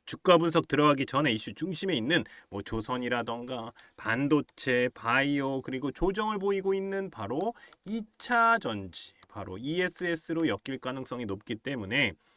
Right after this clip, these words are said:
이렇게 단기로 급등이 나올 수 있는 종목들, 바로 개미털기 구간에 진입을 한 금맥 종목들 좀 먼저 무료로 알려드리고 시작하도록 하겠습니다. 다 대신에 이거 돈 드는 거 아닙니다.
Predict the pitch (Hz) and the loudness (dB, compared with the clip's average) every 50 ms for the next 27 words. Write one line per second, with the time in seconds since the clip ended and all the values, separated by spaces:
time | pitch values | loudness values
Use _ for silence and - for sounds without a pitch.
0 | - - - _ - 139 156 170 160 - - 180 175 175 165 - - 156 180 226 | -20 -20 -14 _ -2 0 2 2 2 0 0 2 2 2 2 0 -2 -4 -4 -2
1 | 214 247 240 233 - 262 - - 311 302 311 294 269 254 240 - 226 208 190 190 | 0 0 0 0 0 -4 -2 0 2 2 4 4 4 4 2 0 -4 -6 -4 -4
2 | 160 - 143 143 143 135 107 - _ _ - 101 98 90 85 - 95 80 78 - | -4 -4 -6 -4 -4 -4 -6 -6 _ _ -6 -6 -6 -6 -6 -8 -10 -10 -10 -8
3 | - - 131 160 202 233 233 220 - 226 214 214 220 196 220 226 220 - - 160 | -4 0 0 2 2 0 -2 -4 -4 -6 -6 -6 -4 -4 -4 -4 -4 -4 -6 -6
4 | 170 165 170 170 170 160 - - 156 160 160 160 160 165 165 165 - - - - | -6 -4 -4 -4 -4 -4 -4 -4 -4 -2 -2 -2 -4 -4 -6 -6 -10 -14 -20 -20
5 | _ _ - - 139 165 190 233 269 233 - - 240 226 226 220 226 220 - - | _ _ -6 -2 -2 0 2 2 0 0 0 -4 -6 -6 -6 -6 -8 -8 -8 -6
6 | - 180 165 156 147 175 185 196 208 196 143 104 95 92 90 90 - 127 156 202 | -4 0 0 0 0 0 -4 -6 -4 -4 -4 -4 -6 -6 -8 -6 -4 -2 -2 0
7 | 240 247 - - - _ - 98 101 101 98 95 87 85 76 107 120 127 123 120 | -2 -4 -6 -12 -20 _ -10 -6 -4 -4 -4 -4 -4 -6 -4 -2 0 2 2 2
8 | 107 - 123 98 98 95 139 185 233 240 - - - - - - 147 110 - 65 | 2 0 -2 -4 -4 -2 -2 -2 -2 -2 -4 -4 -4 -4 -4 -4 -6 -6 -8 -10
9 | 78 82 - - 190 202 226 226 - - - - - - - - - - - - | -14 -14 -12 -8 -6 -6 -6 -6 -8 -12 -20 -20 -20 -20 -18 -18 -18 -20 -20 -8
10 | _ - 113 - - 147 156 - 190 170 143 139 147 151 - - 120 131 165 190 | _ -4 -2 0 2 2 2 2 2 0 2 4 2 2 0 0 -2 0 2 2
11 | 196 185 180 - 117 104 107 131 147 156 147 - 104 98 92 104 147 220 | 2 2 0 0 -2 -2 -2 -2 -2 -2 -2 -2 -2 -2 -2 -2 -4 -4